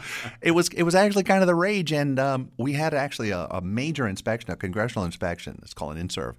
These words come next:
And they came down, and the heat was on. The heat was on from the captain down to get me to be, you know, "The fire is out of control.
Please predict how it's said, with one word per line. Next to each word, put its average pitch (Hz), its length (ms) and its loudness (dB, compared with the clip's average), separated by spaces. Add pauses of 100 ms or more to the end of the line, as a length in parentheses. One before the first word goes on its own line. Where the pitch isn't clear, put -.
And 98 200 -2
they 98 80 0
came 117 280 0
down, 117 320 2
and 85 120 -4 (340)
the 95 80 -6
heat 131 260 -6
was 117 180 2
on. 101 420 2 (220)
The 104 60 -4
heat 156 260 -4
was 127 140 2
on 117 240 0
from 107 120 -4
the 95 80 -4
captain 120 460 -2
down 90 380 -6 (360)
to - 80 -2
get 139 260 0
me 151 400 -2 (300)
to 123 120 0
be, 113 300 0
you 123 80 0
know, 98 160 0 (200)
"The 92 80 -6
fire 127 320 4
is 127 100 0
out 120 140 4
of 117 80 -6
control. 95 560 -2